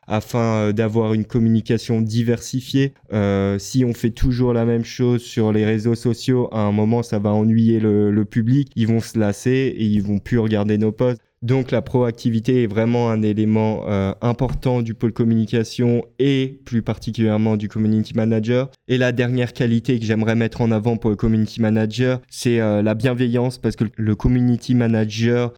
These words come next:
euh, valide également, euh, les visuels des graphistes. Donc il se doit de toujours être, euh, gentil avec ses graphistes pour pas les blesser parce que c'est difficile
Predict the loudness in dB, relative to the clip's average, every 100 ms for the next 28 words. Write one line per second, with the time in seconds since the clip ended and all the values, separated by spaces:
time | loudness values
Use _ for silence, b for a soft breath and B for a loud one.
0 | -10 -4 -2 0 0 0 0 0 0 2
1 | 0 0 -2 -2 0 0 2 2 0 -2
2 | -4 -2 0 0 0 0 2 2 0 0
3 | 0 2 2 2 0 -2 -2 -2 -2 0
4 | 2 2 0 -2 -2 -2 -2 -2 -2 -2
5 | -2 0 2 0 0 0 2 2 0 -2
6 | 0 2 2 2 2 0 -2 -2 -2 -4
7 | -2 0 2 2 0 0 0 0 0 0
8 | -2 -2 0 -2 0 0 0 -4 -2 0
9 | 0 0 -2 0 -2 -2 -4 0 0 0
10 | 0 0 0 -4 _ _ -4 -4 -2 -6
11 | -2 0 2 0